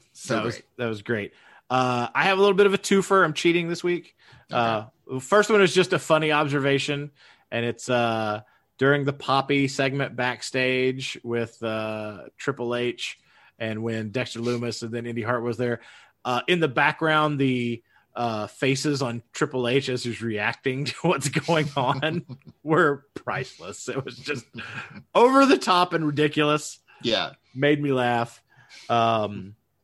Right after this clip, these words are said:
Speaker 2: in that ridiculous segment. But that, that, that's my kind of laugh one. The other thing that I
Speaker 1: Y-, y-,
Speaker 2: absolutely
Speaker 1: you know,
Speaker 2: love
Speaker 1: she dropped an album just by touching a single button.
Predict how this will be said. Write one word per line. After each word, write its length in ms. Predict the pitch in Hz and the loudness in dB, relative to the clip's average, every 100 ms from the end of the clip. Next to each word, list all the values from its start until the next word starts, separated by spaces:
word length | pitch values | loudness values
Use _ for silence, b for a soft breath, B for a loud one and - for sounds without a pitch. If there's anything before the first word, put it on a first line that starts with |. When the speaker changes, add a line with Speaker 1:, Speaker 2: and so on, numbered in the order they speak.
| _ | _
Speaker 2:
in 160 | 135 117 | -6 -4
that 160 | 120 117 | -6 -8
ridiculous 600 | 110 123 123 113 110 - | -8 -6 -6 -6 -6 -6
segment. 380 | 107 92 92 _ b b b - | -8 -8 -12 _ b b b -4
But 260 | 113 90 | -4 0
that, 200 | 165 185 | 0 2
that, 180 | 180 180 | 2 2
that's 200 | 170 165 | 0 0
my 120 | 175 | -2
kind 200 | 170 165 | 0 0
of 60 | 151 | 2
laugh 240 | 147 147 | 2 2
one. 220 | 143 127 127 | 0 -4 0
The 60 | 147 | 2
other 140 | 180 | 2
thing 200 | 175 165 | 2 -2
that 100 | 147 | -2
I 40 | 123 | -4
Speaker 1:
Y-, 60 | |
y-, 40 | - 190 | 0 2
Speaker 2:
absolutely 540 | 233 190 226 214 139 143 | 2 -2 -2 2 2 2
Speaker 1:
you 60 | |
know, 80 | 151 | 2
Speaker 2:
love 60 | 185 | 2
Speaker 1:
she 140 | 160 | 2
dropped 380 | 139 120 156 - | 2 2 2 0
an 80 | 95 | -2
album 320 | 123 107 78 | 0 -2 -8
just 200 | 107 - | -12 -10
by 80 | 82 | -10
touching 360 | - 104 90 71 | -10 -12 -10 -12
a 80 | |
single 260 | 65 85 82 | -14 -14 -14
button. 320 | 85 - 71 | -14 -14 -18